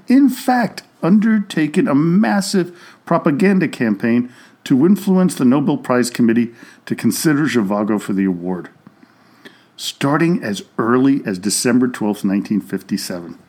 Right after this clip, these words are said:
Quote, Doctor Zhivago should be published in a maximum number of foreign editions for maximum free world discussion and acclaim and consideration for such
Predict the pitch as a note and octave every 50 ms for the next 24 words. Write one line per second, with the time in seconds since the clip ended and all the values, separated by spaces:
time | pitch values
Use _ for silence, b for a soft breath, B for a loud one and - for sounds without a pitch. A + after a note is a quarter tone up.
0 | _ _ _ b b b b b b b b b - - - D3 D3 D#3 D#3+ D3+
1 | B B B B B B B B - - - C3 D3 - - A3+ F#3+ C#3 D#3+ E3+
2 | C#3 C#3 B2+ C3+ C3+ B2 C3+ C3+ - - B2+ A2 G2+ G#2 F#2+ - - - D3 C3+
3 | D#3 D3+ C#3+ - - - - B2 G#2 G#2 G2+ G2 G2 G2 G#2+ A#2 B2 C#3+ D3 -
4 | - F3+ E3 D#3 D#3 D3+ C#3+ C3+ C#3 C3 B2 C3+ C3 B2 - - - B2 B2 C3
5 | C3 B2+ C3 A#2+ G#2+ A2 G2 - - F#2+ F#2 F#2 - B B B B B B B
6 | B B B - B2 A2+ A2+ A2 A2+ A#2+ C3 D3 C#3+ - - E3+ D#3+ D#3+ D#3+ C#3+
7 | - - - C3+ C3 B2+ A#2 A2+ G#2+ G2+ F#2 F2+ F#2+ - - - D#3+ F3 E3+ -
8 | F#3 F3 F3 E3+ B B B B B B B - D#3+ D#3 D#3+ D3+ - - - B2+
9 | B2 B2 A#2+ B2 - C#3+ A#2 - - A#2 G#2+ - - - D#3 C#3+ C3+ B2+ B2 A#2
10 | A#2 - A#2+ G#2 - B2 A2+ - - A#2+ A2+ A#2 - -